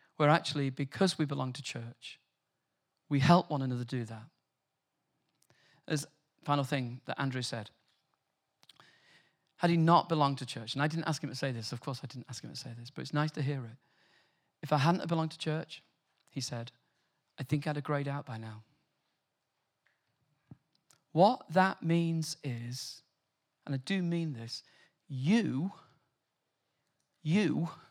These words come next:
literally you, have helped him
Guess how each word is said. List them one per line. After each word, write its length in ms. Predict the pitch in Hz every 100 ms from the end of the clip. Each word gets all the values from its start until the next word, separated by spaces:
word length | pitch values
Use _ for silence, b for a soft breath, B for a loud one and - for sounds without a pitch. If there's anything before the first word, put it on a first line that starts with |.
| B _ _
literally 400 | 160 170 180 143
you, 480 | 135 135 147 - 151 - _ _ _ _ _ _
have 140 | 127
helped 360 | 131 160 151 - -
him 500 | - 208 123 156